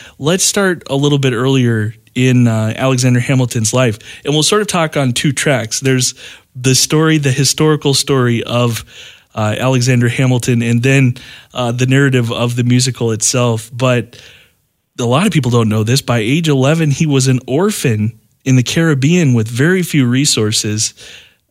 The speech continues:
This is not the biography of someone that <laughs> you might expect to help build a new nation, but you write that it was a powerful journey of grace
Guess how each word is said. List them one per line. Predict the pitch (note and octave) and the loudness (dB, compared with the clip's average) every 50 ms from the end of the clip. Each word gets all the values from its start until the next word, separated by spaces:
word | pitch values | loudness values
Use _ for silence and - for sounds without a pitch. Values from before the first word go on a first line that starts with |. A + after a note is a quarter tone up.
| _ _ | _ _
This | B2 C3 B2+ D#3+ A#3+ A#3+ - | -20 -6 -2 -2 0 0 0
is | A3+ F3 D#3+ | 0 0 2
not | E3 F#3+ G#3 - | 0 0 0 -2
the | F#3+ D3 | -2 0
biography | D3 D3 D3+ D#3+ E3 E3 D#3 C#3 - C#3 | 0 2 2 2 2 2 0 -2 0 0
of | B2+ A#2+ | 0 0
someone | - - D3+ D3 D3+ C#3+ C3+ C#3+ C#3 | 0 0 2 2 4 4 4 4 4
that | C#3+ C3 C#3 - - - - - - - - - | 4 2 0 -2 -4 -6 -8 -14 -18 -16 -16 -16
<laughs> | - - - - | -16 -20 -16 -6
you | - C#3 C#3 | -2 0 2
might | C#3 C#3 C#3+ D3+ D#3 | 4 4 4 2 2
expect | C#3 - - D3 C#3+ C#3 C#3+ | 0 0 -2 -2 -2 -2 -2
to | - C3+ | -2 -2
help | - - D3 C#3+ C3 B2 | -2 0 0 -2 -2 -2
build | B2+ C#3 C#3+ C#3+ C#3 | 0 0 2 2 2
a | C3 | 2
new | B2 B2 C3 C3+ | 2 2 2 2
nation, | C3 A#2+ A#2 B2+ D3 D3+ - C3+ A2+ G#2+ G#2+ | 2 2 2 0 0 0 -2 0 0 0 -2
but | A2+ B2 B2 B2+ B2 - - - | -2 -2 -2 -2 -2 -4 -6 -4
you | C#3 D3 D3 | -2 0 0
write | C#3 C#3+ E3 F3+ F#3+ G3 F3+ - - - | 0 0 0 0 0 -2 -2 -4 -8 -4
that | C3+ C#3 C#3+ | -2 0 0
it | C#3+ | 0
was | B2+ C3+ C3 | 0 0 -2
a | C3 | -2
powerful | - - - E3+ F#3 G3 F#3 - F3+ E3 | -2 -4 -4 -2 -2 -2 -2 -2 -2 -2
journey | D3 B2+ C3+ C#3+ C#3+ C#3+ C#3 - | 0 0 2 2 4 2 2 0
of | - B2+ B2 A#2+ A#2 | -2 -4 -4 -6 -6
grace | - - D3+ D#3+ D3 B2+ A#2+ B2 - - - - | -4 -2 0 0 0 0 0 0 -2 -2 -4 -6